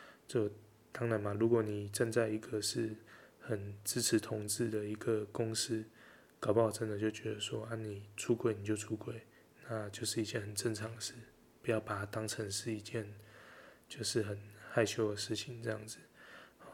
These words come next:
当然是有这个可能性存在嘛。所以我觉得这个当事人啊，这位女同志她做这样的预设是，其实反而是让自己会更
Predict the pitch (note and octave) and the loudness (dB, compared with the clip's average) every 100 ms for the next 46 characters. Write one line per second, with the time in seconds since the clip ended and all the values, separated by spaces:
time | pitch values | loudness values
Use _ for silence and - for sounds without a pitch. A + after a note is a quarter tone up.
0 | - - A2 G2+ A#2 G2+ G#2+ G#2 G#2 B2 | -6 -2 0 0 0 2 2 0 -2 -6
1 | A#2 G#2+ A#2 G#2 B2+ - - A#2+ C3 - | -6 -4 -4 -6 -8 -12 -10 -10 -12 -16
2 | - - - - - - - - - - | -16 -20 -20 -20 -20 -20 -20 -20 -20 -14
3 | - D3+ B2+ G#2+ A#2 A2+ A2+ A2+ A#2+ A#2 | 2 6 6 6 8 10 8 6 2 2
4 | G#2+ G#2+ G#2+ A2+ - - - - A#2+ A#2 | 0 -4 -8 -12 -20 -20 -4 6 6 6
5 | - A2+ G#2+ A#2 - - A#2 G#2+ G#2 G#2 | 4 4 2 -4 -12 0 2 2 0 -4
6 | G#2 G2+ A2+ G2+ A2 G#2 G#2 G#2 - - | -2 0 0 2 0 0 -2 -6 -14 -20
7 | - - - - A#2+ A#2+ A2+ G#2 A2+ A2+ | -20 -20 0 8 8 8 2 0 -2 -2
8 | G#2 - G#2+ G2+ - G#2+ G2+ - - - | -2 2 2 2 0 0 0 -12 -20 -20
9 | - - - - - - - - - A2+ | -20 -20 -20 -20 -20 -20 -20 -6 2 4
10 | A2+ A#2 G2+ G2 - A#2 A2 G#2+ G2+ A2 | 4 0 -2 -2 -2 0 0 0 -2 -6
11 | - C3 B2+ - - - - _ - _ | -6 -8 -12 -16 -20 -20 -20 _ -20 _
12 | - _ _ - _ _ - - - A2+ | -20 _ _ -20 _ _ -18 -8 0 2
13 | G2+ - A#2 G2+ G2+ | 2 4 4 4 -6